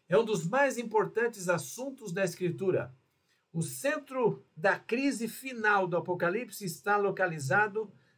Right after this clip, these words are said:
na colisão entre a verdadeira e a falsa adoração. Adorar o Criador está no núcleo de tudo. Retornemos à nossa origem para podermos entender o nosso destino. Vamos ao Gênesis,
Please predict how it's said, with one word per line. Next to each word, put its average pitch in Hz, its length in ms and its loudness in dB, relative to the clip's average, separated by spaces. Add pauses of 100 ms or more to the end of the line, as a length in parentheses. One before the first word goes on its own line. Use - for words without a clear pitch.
na 175 220 4
colisão 196 800 2
entre 208 320 2
a 185 60 4
verdadeira 190 720 2 (320)
e 175 100 8
a 131 80 6
falsa 180 480 2
adoração. 139 560 -2 (1120)
Adorar 240 420 8
o 226 80 4
Criador 208 520 6
está 214 320 0
no 202 140 4
núcleo 233 480 0
de 226 140 -6
tudo. 196 500 -2 (320)
Retornemos 233 680 4
à 226 80 4
nossa 208 300 0
origem 226 480 -4
para 208 260 0
podermos 196 520 -2
entender 180 580 -2
o 175 80 -2
nosso 151 340 -6
destino. 107 480 -4
Vamos 214 400 2
ao 208 220 4
Gênesis, 151 720 -2